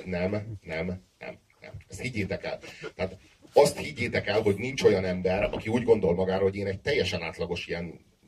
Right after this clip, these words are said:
valaki vagyok, egy Béla. Így senki nem gondol magára. Mindenkinek van egy kis mítosza saját maga körül. Ez mind az ego, ezt mind az ego, ö, projektálja. Ezt az egészet.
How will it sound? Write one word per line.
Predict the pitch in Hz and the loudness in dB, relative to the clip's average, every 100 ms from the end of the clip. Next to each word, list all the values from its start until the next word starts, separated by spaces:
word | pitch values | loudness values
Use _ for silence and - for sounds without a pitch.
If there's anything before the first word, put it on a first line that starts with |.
| _ | _
valaki | 82 78 - | -2 -2 -2
vagyok, | 80 - - | -4 -2 -4
egy | 90 | -6
Béla. | 92 82 62 - _ _ _ - - _ - _ - | -6 -8 -8 -12 _ _ _ -20 -20 _ -16 _ -10
Így | 147 | 0
senki | - 190 175 | 4 4 4
nem | 156 139 | 2 6
gondol | 117 110 104 | 4 4 0
magára. | 95 87 87 - - | -2 -2 -6 -8 -14
Mindenkinek | 139 165 156 139 - 123 | -6 2 2 2 -2 -2
van | 131 | -2
egy | 123 - | -2 -2
kis | - - | -4 -4
mítosza | 120 - 95 - 80 - - - - | -4 -4 -4 -4 -6 -8 -16 -20 -14
saját | 95 104 113 107 | -6 0 0 0
maga | 113 101 92 | 0 0 0
körül. | 95 87 64 - - - - _ _ | -2 -2 -10 -12 -16 -20 -20 _ _
Ez | - 117 | -8 -4
mind | 127 | -2
az | 110 95 | -2 -2
ego, | 90 87 | -4 -6
ezt | 87 147 | -6 -4
mind | 165 | 2
az | 117 | 2
ego, | 113 101 95 | 2 0 0
ö, | 98 95 98 98 95 - - - | 0 0 2 0 -2 -8 -20 -4
projektálja. | 110 101 87 - 76 62 - - 98 - _ _ _ _ - | -2 -2 -4 -6 -6 -8 -12 -14 -14 -14 _ _ _ _ -12
Ezt | - | -4
az | 110 | 0
egészet. | 117 92 - - - - | 0 -2 -6 -8 -14 -20